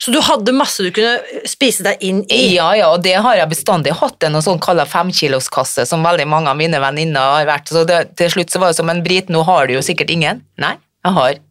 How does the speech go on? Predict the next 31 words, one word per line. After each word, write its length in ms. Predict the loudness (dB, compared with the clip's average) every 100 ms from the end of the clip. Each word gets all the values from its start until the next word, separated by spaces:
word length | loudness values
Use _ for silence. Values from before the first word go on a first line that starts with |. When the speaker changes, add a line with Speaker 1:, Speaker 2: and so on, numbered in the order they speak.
| _ _ _
Speaker 2:
ingen 500 | -4 -2 0 0 -2
kasser 480 | -2 -4 -4 -4 -4
igjen. 240 | -4 -6 -10 _ _ -6 -4
Speaker 1:
Nå 80 |
har, 240 | -2 0 -2 -2
nå 80 |
har 240 | -2 0 -2
du 80 | 0
bare 160 | -2 -2
de 60 | -2
klærne 320 | -2 -4 -6
i 0 |
skapet 320 | -6 -6 -6
som 140 | -8 -4
du 60 | -4
Speaker 2:
Ja. 80 |
Speaker 1:
faktisk 220 | -4 -10 -8
bruker. 320 | -8 -8 -6
Speaker 2:
Ja. 80 | -6 -6 -18 _ -8
Speaker 1:
Er 80 | -4
ikke 160 | -2
det 80 | -2
fantastisk? 640 | -4 -8 -4 -2 -2 -4
Speaker 2:
Ja. 480 | -16 _ _ _ -20 -8 -2
Og 80 | 0
det 160 | 0
trodde 240 | 2 2 2
jeg 80 |
jo 80 | 2
aldri. 300 | 2 2 -2
Og 80 | 0